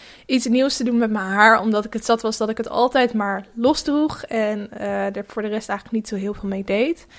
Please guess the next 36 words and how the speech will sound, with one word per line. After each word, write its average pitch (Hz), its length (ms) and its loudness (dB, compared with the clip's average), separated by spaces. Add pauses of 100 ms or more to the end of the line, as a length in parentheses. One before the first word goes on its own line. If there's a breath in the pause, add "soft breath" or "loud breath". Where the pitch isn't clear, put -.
(360 loud breath)
Nou, 254 180 0
ik - 140 -6
heb 277 160 6
die 262 140 0
challenge 254 300 4
zeker 294 420 2
aangenomen. 277 800 2
En 240 200 2
ik 233 100 0
heb 226 100 0
elke 233 320 0
dag 220 200 2
van 226 100 -2
de 220 60 0
week 202 200 -2
iets - 160 -12
anders 220 220 -2
met 208 120 -6
mijn 196 140 -4
haar 226 180 2
gedaan. 247 360 0 (380 loud breath)
Ik - 60 0
heb 247 100 2
ook 285 220 2
juist 269 340 4
expres 262 460 -2
dingen 247 300 0
uitgeprobeerd 220 720 0
die 220 180 -2
ik 214 100 -4
normaal 220 320 2
niet 233 180 0
bij 202 160 0
mezelf 196 320 -2
vind 196 160 -6
staan. 254 380 0